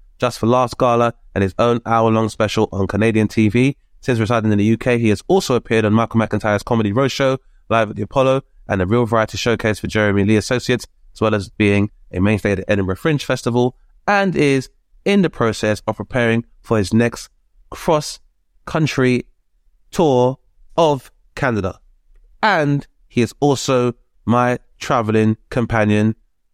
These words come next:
in comedy. Please welcome to the show, Mister Sean Collins.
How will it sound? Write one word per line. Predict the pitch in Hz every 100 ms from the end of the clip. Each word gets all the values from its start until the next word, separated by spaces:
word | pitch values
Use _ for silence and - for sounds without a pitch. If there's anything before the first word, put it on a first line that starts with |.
| -
in | 135 135
comedy. | 123 107 104 98 98 117
Please | - 185 -
welcome | 120 - 113 110
to | 196
the | 131
show, | - 104 110 -
Mister | 160 208 - 110 131 _ _
Sean | - 240 226
Collins. | 214 156 110 - -